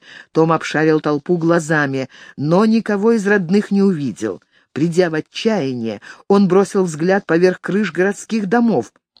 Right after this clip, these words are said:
Всадники уже подъезжали к реке. Они мчались галопом.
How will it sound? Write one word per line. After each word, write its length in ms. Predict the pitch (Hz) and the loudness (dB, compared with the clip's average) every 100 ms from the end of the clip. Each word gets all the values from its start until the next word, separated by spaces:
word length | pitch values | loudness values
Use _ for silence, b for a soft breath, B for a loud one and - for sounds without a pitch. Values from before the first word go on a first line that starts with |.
| _ _ | _ _
Всадники 800 | - - 139 160 160 202 - 214 - | -18 -4 0 0 -2 -6 -4 -6 -2
уже 320 | 170 127 156 | -4 -2 -4
подъезжали 880 | 160 156 156 156 104 156 160 165 170 B B B B - | -4 -8 -10 -10 -4 0 2 2 0 B B B B -4
к 80 | |
реке. 580 | 156 180 - 180 160 139 b b b b b - | 0 0 -2 4 4 4 b b b b b -2
Они 340 | 170 165 170 | 0 2 2
мчались 640 | 170 165 - 165 190 175 113 | 2 0 0 0 2 -2 0
галопом. 760 | 151 196 240 147 - 101 - | 0 4 4 4 0 -8 -8